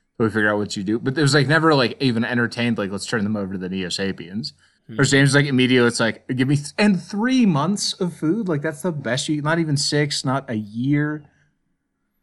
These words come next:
Speaker 1: Three months of food."
Speaker 2: Yeah.
Speaker 1: It's like, how long, I mean <laughs>
Speaker 2: Well, it, sh-, it, sh-, it, it shows a, it shows a stark difference between James and Napier, right?
Speaker 1: Right.
Speaker 2: 'Cause if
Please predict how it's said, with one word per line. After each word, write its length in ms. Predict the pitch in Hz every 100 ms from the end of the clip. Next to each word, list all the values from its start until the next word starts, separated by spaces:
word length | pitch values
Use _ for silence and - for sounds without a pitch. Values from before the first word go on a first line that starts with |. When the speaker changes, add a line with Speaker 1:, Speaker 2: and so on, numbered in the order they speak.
| _ _ _ _
Speaker 1:
Three 140 | - 143
months 260 | 127 117
of 140 | 113 98
food." 320 | 107 95 131 _ _ _ _ _ _ _ -
Speaker 2:
Yeah. 240 | - 101 -
Speaker 1:
It's 80 | -
like, 80 | 139
how 180 | 165 190
long, 140 | 180
I 60 | 147
mean 220 | 143 143 147
<laughs> 60 | - - - _ _ _ _ _ _ _ _ _
Speaker 2:
Well, 180 | 180 196
it, 40 | -
sh-, 60 | 202
it, 120 | 190
sh-, 60 | 147
it, 400 | 180 170 139 123
it 160 | - 131
shows 260 | 147 151
a, 100 | 131 117
it 160 | -
shows 160 | 151 117
a 40 |
stark 300 | 107 131 113
difference 320 | 123 - 107
between 520 | - 107 - 110 104 101
James 500 | - 117 117 107 104
and 100 | 101
Napier, 460 | 131 190 101 - _ _
right? 320 | 107 110 165 _ - -
Speaker 1:
Right. 100 | 101
Speaker 2:
'Cause 240 | 110 101
if 160 | 107 -